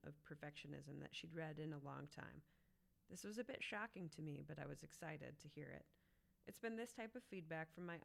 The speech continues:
audience that has given me the confidence I needed to get my introvert self to put this out into the world. But I'm warning you, I'm not exactly sure what this podcast series will look like in terms of topics,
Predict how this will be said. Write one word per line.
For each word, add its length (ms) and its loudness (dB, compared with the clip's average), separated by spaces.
audience 380 2
that 120 -6
has 120 -2
given 300 0
me 80 0
the 100 -4
confidence 580 0
I 100 0
needed 420 0
to 80 -4
get 180 -6
my 80 0
introvert 480 0
self 320 0
to 80 -6
put 240 -4
this 180 -6
out 220 2
into 140 0
the 100 0
world. 320 -2
But 80 0
I'm 180 2
warning 320 2
you, 180 2
I'm 80 4
not 160 6
exactly 580 2
sure 280 2
what 120 -2
this 140 -4
podcast 500 0
series 320 -2
will 140 0
look 220 -2
like 260 0
in 60 0
terms 280 -4
of 120 -12
topics, 460 -4